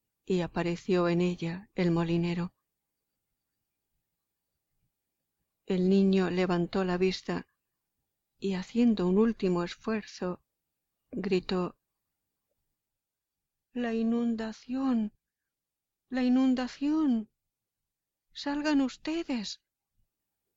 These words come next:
Después,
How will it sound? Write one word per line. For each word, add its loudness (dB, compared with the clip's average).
Después, -6